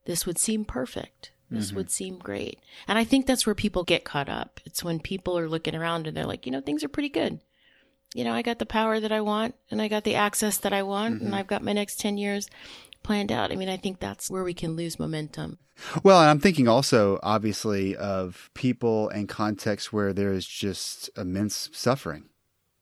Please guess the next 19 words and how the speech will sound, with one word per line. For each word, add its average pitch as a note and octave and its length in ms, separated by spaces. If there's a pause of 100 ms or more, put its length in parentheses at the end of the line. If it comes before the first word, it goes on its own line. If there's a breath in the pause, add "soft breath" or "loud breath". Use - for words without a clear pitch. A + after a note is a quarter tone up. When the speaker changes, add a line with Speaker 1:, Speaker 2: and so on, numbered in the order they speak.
(640)
Speaker 2:
And G2 440 (380)
how A2 280
does B2+ 160
this A#2 220
nearness G#2+ 540
show G2+ 260
up A2+ 200
there? E2+ 320 (200)
And G#2 180
how A#2 180
does A#2 140
this G#2+ 180
not G#2 280
yet G2+ 300 (840)
aspect G2+ 420
of F2 100
that F#2 180
show F#2+ 280
up? F2+ 300